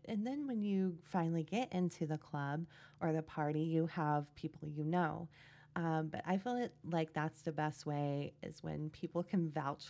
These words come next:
for you. And then the other thing I've, when I was in these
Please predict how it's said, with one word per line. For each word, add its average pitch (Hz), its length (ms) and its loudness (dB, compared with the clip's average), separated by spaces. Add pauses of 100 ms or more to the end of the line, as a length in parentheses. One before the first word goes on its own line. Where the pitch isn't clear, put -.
for 175 80 -2
you. 180 460 4 (540)
And 185 140 4
then 185 140 6
the 180 160 2
other 196 260 2
thing 180 400 2
I've, 160 280 2 (1200)
when 196 160 8
I 180 180 8
was 175 220 4
in 180 240 0
these 170 480 0